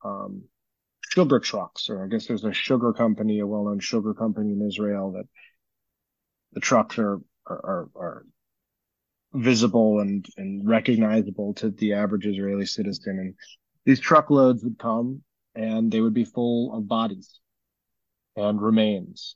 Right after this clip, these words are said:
And oftentimes they would be in, in bags. Um, and, you know, he, he would, he would be unloading these bags, and some of them would be very heavy, two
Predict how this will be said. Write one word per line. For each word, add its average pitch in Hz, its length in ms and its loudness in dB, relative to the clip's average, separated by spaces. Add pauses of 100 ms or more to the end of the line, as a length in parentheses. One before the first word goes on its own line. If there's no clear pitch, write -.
(140)
And 101 320 -4
oftentimes 104 840 -2
they 101 120 -6
would 95 180 -8
be 101 360 -2
in, 107 160 -6
in 104 260 -2
bags. 98 720 -4 (760)
Um, 98 580 -6 (360)
and, 107 680 4 (1300)
you 156 100 0
know, 143 140 6
he, 143 520 0
he 127 80 2
would, 147 320 -2
he 120 120 -6
would 139 160 2
be 123 340 2 (420)
unloading 135 560 2
these 117 160 -4
bags, 120 580 -2
and 110 220 -4
some 117 240 -2
of 113 120 -2
them 117 180 -2
would 117 120 0
be 113 260 0
very 110 280 0
heavy, 104 480 -4 (260)
two 113 460 0